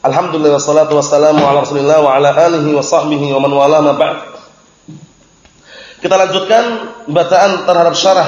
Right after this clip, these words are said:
Lum'atul I'tiqad yang syarah oleh Syekh Shalih Fauzan atsabahullah. Masih penyebutan seputar kelompok apa kemarin? Murji'ah.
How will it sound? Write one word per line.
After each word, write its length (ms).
Lum'atul 400
I'tiqad 480
yang 160
syarah 240
oleh 80
Syekh 240
Shalih 240
Fauzan 480
atsabahullah. 880
Masih 320
penyebutan 400
seputar 320
kelompok 320
apa 240
kemarin? 480
Murji'ah. 720